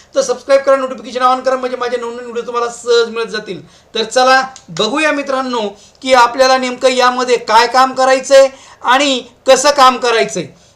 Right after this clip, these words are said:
तर बघा, या संदर्भानं, अ, महाराष्ट्र प्राथमिक शिक्षण परिषद मुंबई यांचं पत्र आहे, त्यानंतर एससीईआरटीचं पत्र आलंय, तुमच्या डाएटचं पत्र आलं असेल. अ,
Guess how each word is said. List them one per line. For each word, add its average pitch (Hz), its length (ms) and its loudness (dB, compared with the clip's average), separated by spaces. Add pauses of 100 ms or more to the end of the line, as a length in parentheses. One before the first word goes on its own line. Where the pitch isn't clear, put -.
(120)
तर 285 120 6
बघा, 311 300 6 (240)
या 294 220 2
संदर्भानं, 285 580 0 (420)
अ, 202 400 2 (200)
महाराष्ट्र 262 420 2
प्राथमिक 294 480 -2
शिक्षण 277 300 -6
परिषद 269 440 0
मुंबई 240 480 0 (260)
यांचं 233 320 -2
पत्र 269 260 2
आहे, 262 320 6
त्यानंतर 269 640 -2
एससीईआरटीचं 277 720 0
पत्र 269 260 2
आलंय, 262 340 4 (300)
तुमच्या 247 240 -4
डाएटचं 262 420 2
पत्र 285 260 0
आलं 254 220 4
असेल. 226 440 -2 (360)
अ, 214 300 -2